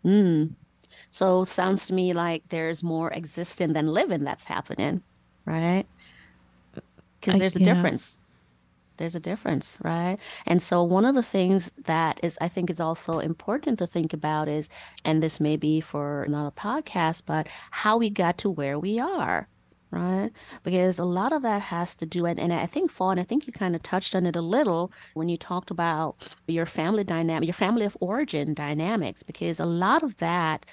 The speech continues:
Speaker 1: also shapes our experiences and how we navigate our traumatic experiences, right? Because when we're born into this world, the first thing we look for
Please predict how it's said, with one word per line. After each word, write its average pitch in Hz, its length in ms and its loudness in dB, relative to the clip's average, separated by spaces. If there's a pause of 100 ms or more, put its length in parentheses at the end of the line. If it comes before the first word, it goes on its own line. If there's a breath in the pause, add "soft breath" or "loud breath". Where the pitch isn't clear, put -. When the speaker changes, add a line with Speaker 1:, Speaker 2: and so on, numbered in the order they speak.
(260 loud breath)
Speaker 1:
also 170 380 0
shapes - 720 -2 (320 soft breath)
our 165 120 -2
experiences 185 840 -2
and 156 120 -4
how 226 480 -2
we 202 160 0
navigate 160 540 -2
our 156 100 -2
traumatic 151 480 -2
experiences, - 920 0 (380 soft breath)
right? 170 300 2 (220 loud breath)
Because 180 280 2
when 180 140 4
we're 170 140 0
born 214 400 2
into 220 200 2
this 170 260 -2
world, 151 480 -4 (300 loud breath)
the 185 60 2
first - 460 2
thing 214 220 4
we 185 100 2
look 180 340 0
for 151 600 -2